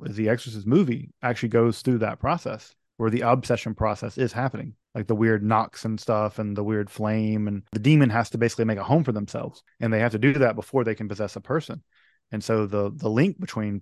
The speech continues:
possession and obsession and haunting, it's a, it, there's a, certainly a,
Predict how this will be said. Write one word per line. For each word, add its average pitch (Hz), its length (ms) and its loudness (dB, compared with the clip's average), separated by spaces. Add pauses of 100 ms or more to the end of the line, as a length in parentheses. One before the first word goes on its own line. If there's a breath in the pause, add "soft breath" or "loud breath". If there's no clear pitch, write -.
possession 110 720 2
and 110 140 -8
obsession 110 580 0
and 90 100 -12 (160)
haunting, 143 420 0 (180)
it's 127 160 -6
a, 127 240 -2
it, 135 100 -2
there's 131 180 4
a, 110 60 -6
certainly 143 300 2
a, 101 120 -6